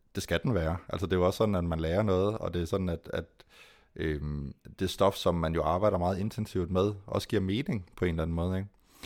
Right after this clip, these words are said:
Så, så det her, at det faktisk måske er et grundvilkår, at det er svært, og det til tider kan være kaotisk at skrive, øh,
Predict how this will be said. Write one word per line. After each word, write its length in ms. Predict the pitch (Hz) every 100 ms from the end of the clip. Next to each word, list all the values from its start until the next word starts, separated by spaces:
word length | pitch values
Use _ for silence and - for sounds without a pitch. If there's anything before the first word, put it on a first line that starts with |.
| - - -
Så, 400 | - 104 90 80 78
så 160 | -
det 200 | 90 110
her, 340 | 110 101 82 - 65 - - - -
at 300 | - 90 -
det 100 | 98
faktisk 340 | 95 92 107 98
måske 260 | 95 95
er 60 | 87
et 100 | 73
grundvilkår, 600 | 107 139 123 - 92 87
at 140 | 82
det 60 | 85
er 40 |
svært, 320 | 80 98 90 80
og 120 | 76
det 280 | 85 76 -
til 140 | 90
tider 240 | - 95
kan 160 | 98 90
være 120 | 80
kaotisk 540 | - 90 92 87 87 -
at 40 |
skrive, 400 | - 85 87 90 -
øh, 220 | 64